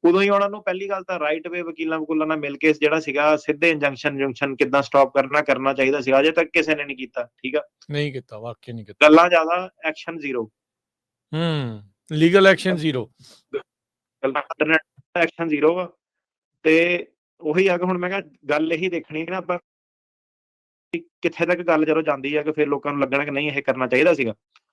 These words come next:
Speaker 1: ਤੇ ਇਹਦੇ ਵਿੱਚ ਉਹੀ ਆ ਕਿ ਕਲਾਸ ਐਕਸ਼ਨ ਵਗੈਰਾ ਉਹੀ, ਉਹੀ ਕਰ ਸਕਦਾ ਬੰਦਾ। ਹੁਣ ਕੀ ਆ, ਜਾ ਕੇ Department of Labour ਨਾਲ ਹੁਣ ਮੈਂ ਕਿਹਾ ਲੜ ਝਗੜ ਤੇ ਨਹੀਂ ਸਕਦਾ ਕਿ ਆਪਾਂ ਕਹਿ ਦਈਏ ਕਿ ਕਮਿਊਨਿਟੀ ਤੇ ਇਕੱਠ ਕਰ ਦਈਏ, ਉਹਦੇ ਨਾਲ ਉਹਨਾਂ ਨੇ, ਅ, you know, ਸੀਨੀਅਰ ਬੰਦੇ ਨੂੰ ਡਿਪੋਰਟ ਨਹੀਂ ਕਰਨਾ ਜਾਂ ਰੁਕ ਜਾਣਾ ਜਾਂ ਆਪਣੇ ਲਾਅ ਦੀ ਪੋਜੀਸ਼ਨ ਚੇਂਜ ਕਰ ਲੈਣੀ ਆ। ਤੁਹਾਨੂੰ ਸਾਰਿਆਂ ਨੂੰ ਪਤਾ ਕਿ ਏਦਾਂ ਨਹੀਂ ਹੁੰਦਾ ਹੁੰਦਾ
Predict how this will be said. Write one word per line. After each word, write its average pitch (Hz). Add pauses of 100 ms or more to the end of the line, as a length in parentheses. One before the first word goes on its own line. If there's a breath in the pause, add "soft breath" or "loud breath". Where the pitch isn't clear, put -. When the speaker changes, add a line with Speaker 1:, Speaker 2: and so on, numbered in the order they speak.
(380)
Speaker 1:
ਤੇ 156
ਇਹਦੇ 170
ਵਿੱਚ 196
ਉਹੀ 196
ਆ 196
ਕਿ 208
ਕਲਾਸ 175
ਐਕਸ਼ਨ 180
ਵਗੈਰਾ 175
ਉਹੀ, 185 (220)
ਉਹੀ 180
ਕਰ 202
ਸਕਦਾ 185
ਬੰਦਾ। 190
ਹੁਣ 180
ਕੀ 170
ਆ, 185
ਜਾ 165
ਕੇ 160
Department 151 (100)
of 156
Labour 156
ਨਾਲ 160
ਹੁਣ 160
ਮੈਂ 165
ਕਿਹਾ 165
ਲੜ 156
ਝਗੜ 175
ਤੇ -
ਨਹੀਂ 165
ਸਕਦਾ 147 (580)
ਕਿ 156
ਆਪਾਂ 160
ਕਹਿ 156
ਦਈਏ 180
ਕਿ 180
ਕਮਿਊਨਿਟੀ 175
ਤੇ 185
ਇਕੱਠ 160
ਕਰ 151
ਦਈਏ, 156
ਉਹਦੇ 160
ਨਾਲ 165
ਉਹਨਾਂ 160
ਨੇ, 165
ਅ, 139
you 139
know, 165
ਸੀਨੀਅਰ 170
ਬੰਦੇ 156
ਨੂੰ 160
ਡਿਪੋਰਟ 147
ਨਹੀਂ 151
ਕਰਨਾ 143
ਜਾਂ 139
ਰੁਕ 131
ਜਾਣਾ 135
ਜਾਂ 135
ਆਪਣੇ 135
ਲਾਅ 131
ਦੀ 135
ਪੋਜੀਸ਼ਨ 131
ਚੇਂਜ 127
ਕਰ 131
ਲੈਣੀ 131
ਆ। 143
ਤੁਹਾਨੂੰ 135
ਸਾਰਿਆਂ 143
ਨੂੰ 170
ਪਤਾ 143
ਕਿ 135
ਏਦਾਂ 131
ਨਹੀਂ 139
ਹੁੰਦਾ 123
ਹੁੰਦਾ 110